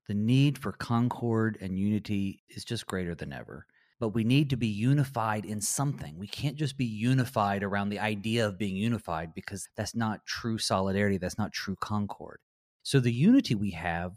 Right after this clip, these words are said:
rests on the proper training and teaching of believers to know what is true, to know what the Bible teaches,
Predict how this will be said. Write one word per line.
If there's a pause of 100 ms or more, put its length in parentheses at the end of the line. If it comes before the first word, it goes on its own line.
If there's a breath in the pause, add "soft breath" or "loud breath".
rests
on
the
proper
training
and
teaching
of
believers (140)
to
know
what
is
true, (160)
to
know
what
the
Bible
teaches,